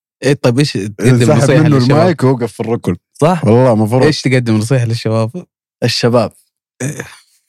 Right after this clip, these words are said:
Speaker 3: الشباب اللي هو مو أنتو.
Speaker 1: مو
Speaker 2: مو
Speaker 1: إحنا.
Speaker 2: إحنا، مو إحنا.
Speaker 1: إحنا
Speaker 3: الشباب
Speaker 1: كنا.
Speaker 3: اللي برا.
Speaker 1: إحنا
Speaker 2: إيه،
Speaker 1: كنا،
Speaker 2: اللي
Speaker 1: اللي برا.
Speaker 2: برا.
Speaker 3: الشباب. والله يا شباب، أنا ب-، أنا بطلت أنصح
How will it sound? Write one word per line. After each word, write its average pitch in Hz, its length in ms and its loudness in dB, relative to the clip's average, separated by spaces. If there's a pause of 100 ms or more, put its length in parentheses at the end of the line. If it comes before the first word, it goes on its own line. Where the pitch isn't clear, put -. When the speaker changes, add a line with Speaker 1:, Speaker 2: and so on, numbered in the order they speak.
(220)
Speaker 3:
الشباب 120 500 0
اللي 110 180 -2
هو 120 420 0
مو 123 420 -2
أنتو. - 380 -6 (600)
Speaker 1:
مو 131 80 2
Speaker 2:
مو 131 80 2
Speaker 1:
إحنا. 110 200 -2
Speaker 2:
إحنا، 82 140 -8
مو 82 160 -8
إحنا. 78 200 -12
Speaker 1:
إحنا - 160 -2
Speaker 3:
الشباب 143 240 4
Speaker 1:
كنا. 131 160 0
Speaker 3:
اللي 147 140 2
برا. 143 360 -2 (180)
Speaker 1:
إحنا 127 120 2
Speaker 2:
إيه، 139 60 2
Speaker 1:
كنا، 147 140 0
Speaker 2:
اللي 104 200 0
Speaker 1:
اللي - 120 -2
برا. 101 180 -2
Speaker 2:
برا. - 100 -10
Speaker 3:
الشباب. 104 420 -4 (1300)
والله 117 360 0
يا 113 100 -2
شباب، 113 460 -2 (1500)
أنا 120 140 0
ب-، 107 80 -2
أنا 123 260 0
بطلت 117 420 0
أنصح 98 460 -8